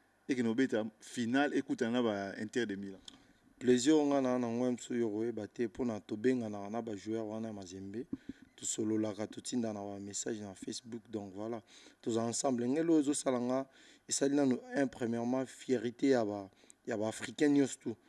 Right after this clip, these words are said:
Speaker 2: Pour ata na club na biso eza ba africain tout, donc baza derrière Mazembe. Surtout ce que nga, ce que omona pays, donc voilà quoi. Plaisir pende esali nga namoni ema ke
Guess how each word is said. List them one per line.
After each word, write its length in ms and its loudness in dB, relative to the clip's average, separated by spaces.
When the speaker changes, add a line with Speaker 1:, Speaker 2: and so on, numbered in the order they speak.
Speaker 2:
Pour 120 0
ata 160 2
na 120 2
club 260 4
na 80 4
biso 180 -2
eza 140 4
ba 80 0
africain 420 -4
tout, 220 -4
donc 220 2
baza 240 -2
derrière 420 -4
Mazembe. 400 -8
Surtout 380 0
ce 80 0
que 80 4
nga, 320 4
ce 80 -8
que 80 0
omona 280 2
pays, 360 -4
donc 260 -4
voilà 300 -6
quoi. 160 -8
Plaisir 360 6
pende 200 4
esali 300 2
nga 120 2
namoni 340 2
ema 400 0
ke 320 -8